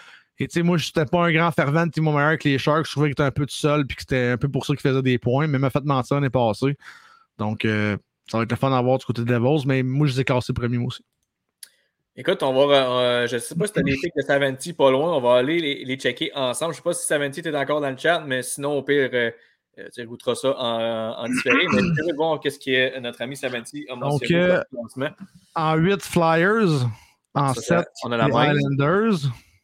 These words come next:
Speaker 2: Oh! Donc, lui aussi, il va, euh,
Speaker 1: Ouais.
Speaker 2: quand même les Islanders, là, chuter, euh.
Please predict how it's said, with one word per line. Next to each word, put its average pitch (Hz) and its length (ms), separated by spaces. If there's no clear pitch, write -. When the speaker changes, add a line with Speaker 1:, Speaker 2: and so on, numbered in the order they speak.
Speaker 2:
Oh! 147 600
Donc, 127 200
lui 170 60
aussi, 185 360
il 185 40
va, 139 120
euh, - 20
Speaker 1:
Ouais. 127 280
Speaker 2:
quand 127 140
même 147 100
les 131 80
Islanders, 127 460
là, 135 100
chuter, 135 600
euh. 113 300